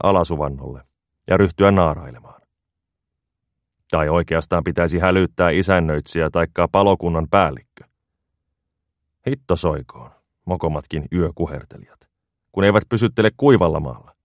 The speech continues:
vaan putoilevat koskeen. Yövartijan ajatukset keskeytyivät äkkiä. Sillä niin sanotulta vanhalle tehtaalle johtavalta kujalta kuului askeleita. Partti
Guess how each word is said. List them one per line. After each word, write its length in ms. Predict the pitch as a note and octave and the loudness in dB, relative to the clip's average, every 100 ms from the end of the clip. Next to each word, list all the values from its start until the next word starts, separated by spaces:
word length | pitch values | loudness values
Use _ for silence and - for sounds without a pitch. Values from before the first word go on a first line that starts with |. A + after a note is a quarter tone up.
| _ _ | _ _
vaan 140 | F#2+ F2+ | 0 2
putoilevat 480 | A2 F#2+ F2 E2+ | 2 4 4 0
koskeen. 500 | - F2 - - _ _ _ _ _ _ _ _ _ _ _ _ _ _ _ _ _ _ _ _ _ _ | -2 -4 -4 -16 _ _ _ _ _ _ _ _ _ _ _ _ _ _ _ _ _ _ _ _ _ _
Yövartijan 480 | G#2 A2+ A#2 A#2 A2 | 0 2 2 2 2
ajatukset 500 | G#2 G#2 G2 - F2+ | 4 4 2 -4 -4
keskeytyivät 640 | - G2 - E2+ E2 E2 | 0 0 0 -2 0 -2
äkkiä. 540 | - E2+ - - - - _ _ _ _ - _ _ _ _ _ _ _ _ _ - | -4 -8 -10 -16 -16 -16 _ _ _ _ -20 _ _ _ _ _ _ _ _ _ -12
Sillä 480 | - E2+ D#2 D#2 - _ _ - | -4 -2 -2 -4 -8 _ _ -4
niin 220 | F2+ F2 | -2 0
sanotulta 640 | D#2+ F2 E2 D#2 D#2 E2+ D2+ - F2+ | -2 -2 -2 -4 -4 -4 -4 -4 -2
vanhalle 420 | F2+ E2+ E2 D#2+ - | 0 0 -2 -2 -2
tehtaalle 520 | F2+ - E2+ D#2 D2+ | -4 -2 -2 0 0
johtavalta 560 | E2+ D#2 E2 D#2+ D#2 - | -2 -2 -2 -2 -4 -2
kujalta 520 | A2 G2 D#2+ - D2+ _ _ _ | 2 2 2 -2 -12 _ _ _
kuului 360 | G#2+ G#2+ A2 | 2 4 4
askeleita. 640 | F2 E2 - G1+ - _ _ _ _ _ _ _ _ _ _ _ _ _ _ _ _ _ _ _ | 4 -2 -10 -14 -18 _ _ _ _ _ _ _ _ _ _ _ _ _ _ _ _ _ _ _
Partti 580 | A2 A#2 - _ E2+ | 2 2 0 _ -8